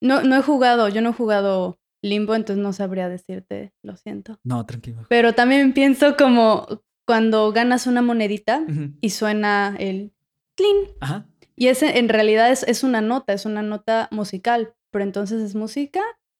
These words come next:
Speaker 1: o es un efecto de
Speaker 2: Ajá.
Speaker 1: sonido, ¿sabes? Entonces creo que, creo que es una línea que, que es muy borrosa y, y más bien,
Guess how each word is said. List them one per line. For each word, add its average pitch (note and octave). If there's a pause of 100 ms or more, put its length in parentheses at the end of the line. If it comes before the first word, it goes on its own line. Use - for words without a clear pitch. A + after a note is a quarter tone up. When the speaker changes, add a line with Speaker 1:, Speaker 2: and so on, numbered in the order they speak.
Speaker 1:
o A3
es G3+
un G3
efecto F#3+
de F3+
Speaker 2:
Ajá. F3
Speaker 1:
sonido, A#3+ (920)
¿sabes? A#3 (280)
Entonces C#4+
creo E4
que, F#4 (120)
creo D4
que F4
es C4+
una D#4
línea B3
que, G3+
que A3+
es A#3
muy B3+
borrosa C4+ (760)
y, G#3+
y A3+
más A#3+
bien, C#4